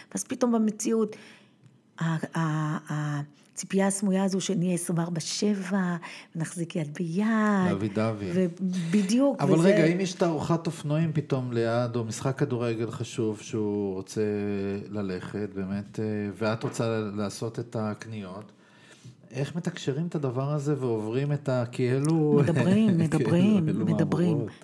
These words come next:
Speaker 1: מדברים. "אה, מה, אתה רוצה את ארוחת אופנועים? מה, אתה אופנוען? מה, אתה מאלה?" שים לב איך... הביקורתיות עולה.
Speaker 2: כן, גם השפת
Speaker 1: אה.
Speaker 2: גוף שלך משתנה.
Speaker 1: בדיוק.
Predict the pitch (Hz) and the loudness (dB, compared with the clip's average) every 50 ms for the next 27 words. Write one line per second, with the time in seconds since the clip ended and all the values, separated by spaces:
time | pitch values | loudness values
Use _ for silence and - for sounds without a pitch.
0 | - - 156 147 160 147 139 143 151 165 165 151 135 139 - - _ - - - | -6 -4 -2 -2 -2 -2 -2 0 0 0 0 0 -2 -4 -8 -14 _ -20 -18 -16
1 | - - - - - - - - - 185 220 269 269 202 170 185 196 190 - - | -14 -14 -14 -16 -18 -18 -14 -8 -4 -2 0 2 2 2 2 2 2 2 0 -2
2 | 160 147 151 - - - 202 208 208 214 175 147 156 - - - 214 - - - | -2 -4 -4 -4 0 0 0 0 2 0 0 0 -2 -4 -4 -6 -6 -6 -8 -6
3 | - 196 214 262 247 185 180 240 240 202 240 - - 202 196 165 - - - 208 | -2 -2 0 0 0 0 2 2 2 0 -2 -2 -4 -4 -2 -4 -6 -8 -6 -4
4 | 196 190 196 247 302 311 285 262 190 185 208 208 165 - - 202 190 190 185 - | -2 0 0 0 -2 -4 -4 -2 0 2 2 0 0 -2 -4 -4 -2 -2 -4 -6
5 | - - - - _ - 170 165 160 - 202 214 240 277 294 262 - - - - | -8 -14 -16 -16 _ -6 -2 -2 -2 0 0 2 2 0 0 -4 -8 -14 -14 -12
6 | - - 220 226 233 240 233 185 202 214 - - - - - _ _ _ _ - | -8 -4 0 2 2 2 4 2 2 0 -2 -6 -12 -16 -20 _ _ _ _ -8
7 | - 180 190 196 - - 208 190 165 - - 208 208 214 226 226 220 - - - | -4 -2 -2 -2 -2 0 -2 -2 -2 -2 -2 0 2 2 2 0 0 -4 -10 -4
8 | - 208 202 202 202 202 180 156 - - - 113 120 143 135 107 87 85 87 87 | -2 0 2 2 2 2 0 -2 -4 -6 -6 -6 -4 -4 -2 -4 -4 -2 -2 -2
9 | 85 85 82 82 82 82 101 - - - 113 113 107 92 123 123 120 - 151 135 | -2 -2 -2 -4 -4 -6 -8 -10 -4 0 0 0 2 2 0 0 0 0 0 2
10 | 120 101 - - 110 101 - - 98 95 92 87 90 90 87 - 220 214 208 185 | 2 0 -2 -2 -4 -6 -4 0 0 2 2 2 2 2 4 4 6 6 6 4
11 | 190 196 - | 2 2 0